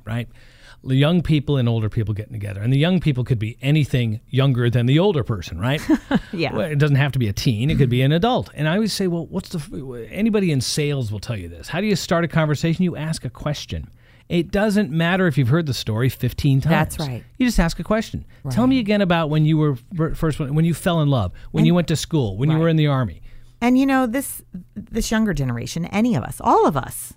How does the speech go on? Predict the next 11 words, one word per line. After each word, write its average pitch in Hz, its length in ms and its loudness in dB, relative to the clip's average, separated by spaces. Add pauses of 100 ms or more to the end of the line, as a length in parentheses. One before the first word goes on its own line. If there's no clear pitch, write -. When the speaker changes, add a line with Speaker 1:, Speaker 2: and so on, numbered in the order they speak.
(160)
Speaker 2:
myself 185 500 -2
included, 156 440 -4 (380)
I 214 80 2
have 190 120 2
learned 180 260 -2
that - 160 -8 (340)
we 233 100 -2
can 233 220 0
glean 170 340 2
a 131 60 -2
lot 135 400 -2